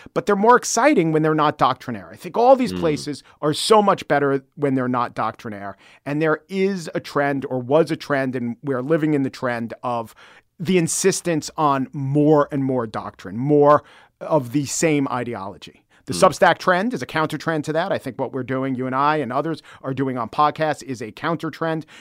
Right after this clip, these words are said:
Speaker 1: But there was a time when all these people could play in the same sandbox and, you know, no one had the veto power over that except maybe the editors or the audience.
Speaker 2: Yeah.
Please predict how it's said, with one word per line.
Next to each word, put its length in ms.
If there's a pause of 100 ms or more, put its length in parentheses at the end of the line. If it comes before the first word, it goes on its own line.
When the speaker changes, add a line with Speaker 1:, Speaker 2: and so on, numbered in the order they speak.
(140)
Speaker 1:
But 120
there 100
was 180
a 60
time 320
when 100 (100)
all 280
these 240
people 420
could 380 (360)
play 260
in 80
the 60
same 300
sandbox 920
and, 520
you 100
know, 260 (600)
no 200
one 160
had 240
the 60
veto 440
power 440
over 260
that 240
except 320
maybe 220
the 180
editors 420
or 60
the 140
audience. 500 (420)
Speaker 2:
Yeah. 360